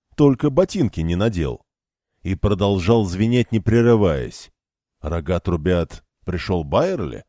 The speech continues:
Странный час он выбрал. Слишком поздно, если он ещё не ложился со вчерашнего дня,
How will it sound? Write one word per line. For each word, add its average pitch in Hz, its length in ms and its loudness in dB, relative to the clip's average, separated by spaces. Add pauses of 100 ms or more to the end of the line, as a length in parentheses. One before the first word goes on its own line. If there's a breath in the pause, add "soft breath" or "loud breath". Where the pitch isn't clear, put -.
(640)
Странный 165 580 0
час - 300 0
он 135 100 0
выбрал. 67 540 -2 (500)
Слишком 104 560 -2
поздно, 123 400 2
если 87 400 -2
он 92 160 2
ещё 87 320 -2
не 95 140 0
ложился 90 540 -2
со - 140 -6
вчерашнего 87 680 -2
дня, 76 400 -6